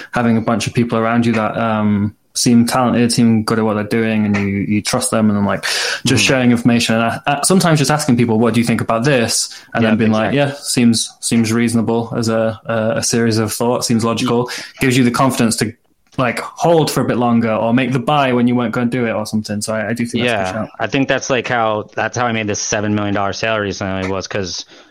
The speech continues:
Speaker 2: Trill was talking about Death Beef nonstop, and then I go in and you see the project and you see how special it is, and just, like, how, like, ridiculously, like, you know, um, innovative it was and creative and so much different than any other N F T that was on the market.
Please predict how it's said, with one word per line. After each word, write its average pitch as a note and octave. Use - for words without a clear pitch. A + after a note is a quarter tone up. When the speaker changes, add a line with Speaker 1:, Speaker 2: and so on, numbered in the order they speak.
Speaker 2:
Trill A#2
was G2+
talking G#2+
about G2
Death G#2+
Beef G2+
nonstop, G#2+
and G#2
then G2+
I G2
go G#2
in G#2
and G2+
you G2
see A2
the G2+
project G2+
and G#2
you F#2+
see A2
how G2+
special G#2
it G2+
is, G2
and G#2
just, G2+
like, F#2+
how, G2
like, F#2+
ridiculously, G2+
like, F#2+
you G2
know, F#2+
um, F#2
innovative A2
it G2
was F#2+
and G2
creative G#2
and F#2
so A2+
much G2+
different G2+
than G2
any G2
other G2
N G2+
F F#2
T G2+
that G2
was F#2
on F#2+
the F#2
market. F#2+